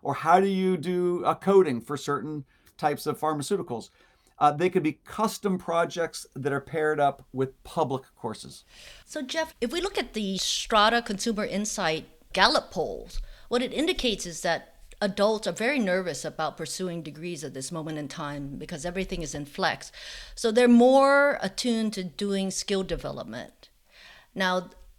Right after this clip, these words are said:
Speaker 2: the concern is that people can get strapped into skills that then don't lead to the earning power of degrees. So how is Coursera thinking about degree attainment in the continuum of your portfolio?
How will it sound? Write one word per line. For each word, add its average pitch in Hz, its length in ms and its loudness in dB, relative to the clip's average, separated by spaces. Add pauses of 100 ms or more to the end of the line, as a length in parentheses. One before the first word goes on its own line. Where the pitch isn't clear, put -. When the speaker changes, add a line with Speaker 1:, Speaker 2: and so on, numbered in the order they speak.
Speaker 2:
the 190 80 -4
concern 285 500 2
is 185 140 0
that 185 180 0
people 220 240 -6
can 180 200 -6
get 170 440 -2
strapped - 840 0 (360)
into 185 920 -2 (340)
skills 196 720 0 (340)
that 175 420 0
then 170 280 -4
don't 185 240 0
lead 190 180 -4
to 185 80 -8
the 151 140 -4
earning 185 240 -4
power 165 300 0
of 151 100 -8
degrees. 170 560 -4
So 247 240 4
how 320 220 6
is 330 100 -2
Coursera 226 420 0
thinking 208 380 -4
about 165 480 -2 (540)
degree 226 320 0
attainment 156 680 -4
in 170 260 -8
the 160 120 -4
continuum 170 580 -6
of 151 160 -10
your 147 120 -10
portfolio? 139 800 -14